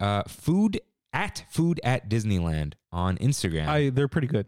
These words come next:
Speaker 2: I
Speaker 1: Yeah,
Speaker 2: follow
Speaker 1: they, they just kinda copy pasted this, but that's
Speaker 2: Yeah.
Speaker 1: fine. That's fine with me. Uh,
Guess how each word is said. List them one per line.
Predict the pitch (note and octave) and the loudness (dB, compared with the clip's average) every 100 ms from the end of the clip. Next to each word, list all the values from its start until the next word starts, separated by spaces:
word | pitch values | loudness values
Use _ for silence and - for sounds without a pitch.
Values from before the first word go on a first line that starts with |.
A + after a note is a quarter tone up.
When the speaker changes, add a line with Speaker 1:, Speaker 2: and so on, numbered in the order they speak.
| _ | _
Speaker 2:
I | C#3 | -4
Speaker 1:
Yeah, | G#2+ E2 | -2 0
Speaker 2:
follow | - | 0
Speaker 1:
they, | D#3+ D#3 | 0 0
they | A#2 D#3 D#3+ | 0 2 2
just | C#3+ C#3+ - | 0 -2 -2
kinda | D3 A#2+ | 0 0
copy | - A2+ G2 F#2+ | 0 0 0 0
pasted | G#2+ A2 C3+ | 0 0 -2
this, | D#3+ | -2
but | - | -2
that's | G2 G2+ | -2 -2
Speaker 2:
Yeah. | F#2 | -2
Speaker 1:
fine. | C2+ - _ | -6 -12 _
That's | - F2+ | -6 -2
fine | G2 F#2+ | 0 2
with | F#2 | 2
me. | F#2 F#2 - - | 2 0 -2 -4
Uh, | D#2+ D#2+ D2+ | -2 0 -2